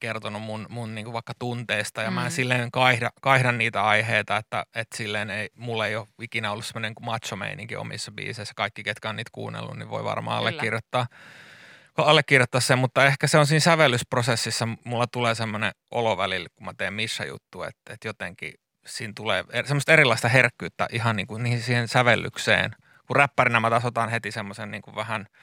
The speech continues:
Speaker 1: ehkä kriittisemmän tatsin kaik-, kaik-, kaikkiin aiheisiin, mitä, mistä mä
Speaker 2: Mm.
Speaker 1: kirjoitan.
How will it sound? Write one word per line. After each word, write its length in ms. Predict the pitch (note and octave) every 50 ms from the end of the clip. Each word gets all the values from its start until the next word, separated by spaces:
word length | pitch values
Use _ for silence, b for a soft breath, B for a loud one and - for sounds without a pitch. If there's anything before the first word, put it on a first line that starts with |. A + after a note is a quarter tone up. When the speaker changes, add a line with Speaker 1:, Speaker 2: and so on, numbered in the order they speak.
| B B B B B B
Speaker 1:
ehkä 180 | B2 - - -
kriittisemmän 680 | - C#3 C#3+ B2+ A#2 _ - - A2 G2 E2+ D#2+ - -
tatsin 340 | G2 G2 - - - G2 -
kaik-, 240 | - F#2 F#2 - _ _
kaik-, 340 | - A2 G2+ G#2 _ - - -
kaikkiin 500 | - A2+ G#2+ - _ _ - - F2 -
aiheisiin, 440 | G#2 G#2 G#2 G#2+ G2+ G#2 G#2+ G#2 A2+
mitä, 180 | A2+ F3+ - - - _ B B B B
mistä 180 | A#2+ - A#3+ B3
mä 80 | G#3+ G3
Speaker 2:
Mm. 60 | F#3
Speaker 1:
kirjoitan. 360 | A2 A2 G#2 F2+ D#2+ G#2+